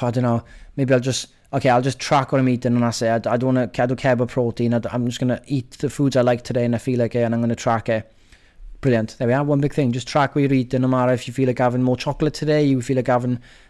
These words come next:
um, this and that. Yeah, and or it could be, um, you're so overwhelmed with other places of your, of your work as well. Your work, your family stuff. It's like, "What one thing can I do in my work today that's gonna mean that it,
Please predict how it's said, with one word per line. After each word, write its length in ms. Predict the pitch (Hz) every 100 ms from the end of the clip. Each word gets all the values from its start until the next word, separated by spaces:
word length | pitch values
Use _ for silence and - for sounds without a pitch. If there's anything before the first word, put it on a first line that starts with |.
| -
um, 480 | 131 123 120 120 120
this 180 | 123 -
and 80 | 139
that. 160 | 165 - - - - -
Yeah, 160 | 127
and 60 | 151
or 200 | 156 151
it 80 | -
could 160 | 143
be, 260 | 147 147 147 - - - -
um, 600 | 143 135 135 139 139 135 _ - _ -
you're 120 | 151
so 240 | - 170
overwhelmed 360 | 160 156 156 147
with 100 | 147
other 120 | 147
places 320 | 151 131 131
of 80 | 127
your, 120 | 131 101
of 140 | 123
your 120 | 127 131
work 240 | 127 120
as 80 | 123
well. 200 | 127 123
Your 140 | 120
work, 400 | 120 147 151 139
your 80 | 131
family 260 | - 135 135
stuff. 180 | 139
It's 100 | 127
like, 100 | 147
"What 200 | 143 175
one 360 | 165 160 160 160
thing 200 | 151 156
can 100 | 147
I 20 |
do 400 | 135 151 147 135
in 100 | 147
my 120 | 143
work 300 | 139 160 170
today 440 | - 113 104 135 143 - - _ _ _ _ _ _ _ _
that's 160 | - 139
gonna 200 | 147 147
mean 260 | 147 147 139
that 160 | 143
it, 220 | 139 -